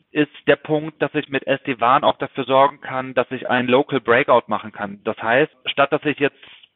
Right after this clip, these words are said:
meinen kompletten Traffic immer von meiner Zweigstelle in mein Hauptquartier quasi schicke und von da dann irgendwie ins Internet gehe, gerade bei saas-Applikationen kann das halt sehr unschöne Nebeneffekte haben, kann ich mit einer S-D-wan-Lösung auch sagen, ich möchte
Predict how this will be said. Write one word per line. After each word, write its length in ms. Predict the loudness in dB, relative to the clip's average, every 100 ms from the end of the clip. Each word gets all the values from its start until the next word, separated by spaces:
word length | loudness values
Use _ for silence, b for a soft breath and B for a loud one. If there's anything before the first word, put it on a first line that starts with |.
| -4
meinen 140 | -4
kompletten 440 | -2 -6 -4 -4 -6
Traffic 440 | 0 0 2 -4
immer 200 | 0 2
von 180 | 2 0
meiner 260 | 0 0 -2 0
Zweigstelle 720 | 0 0 0 0 4 4 2 -2 -4
in 200 | -4 0
mein 440 | 2 2 0 0
Hauptquartier 680 | 0 0 -2 -2 -2 0 -2
quasi 380 | 2 0 0 -2
schicke 420 | -6 -4 0 2
und 160 | 0 -4
von 140 | 0
da 180 | 4 6
dann 140 | 4
irgendwie 300 | 0 -6 -10
ins 100 | -10
Internet 460 | -12 -8 -4 -4 -6
gehe, 320 | -4 -2 -2 B B -2
gerade 220 | 0 4
bei 120 | 4
saas-Applikationen 1040 | 4 4 4 -2 -4 -8 -10 -6 -6 -6
kann 140 | -8 -4
das 140 | -2
halt 180 | -2 2
sehr 160 | 2 2
unschöne 420 | -4 -6 -4 -2
Nebeneffekte 680 | -2 -2 -4 -8 -4 -2 2
haben, 340 | 2 2 0 _
kann 200 | -2 0
ich 120 | -2
mit 160 | -6 -2
einer 280 | 4 4 2 _ _
S-D-wan-Lösung 960 | -4 -2 0 2 2 0 0 0 0 0
auch 180 | 0
sagen, 300 | 2 2 2 -2
ich 120 | -6
möchte 480 | -4 -4 -2 -2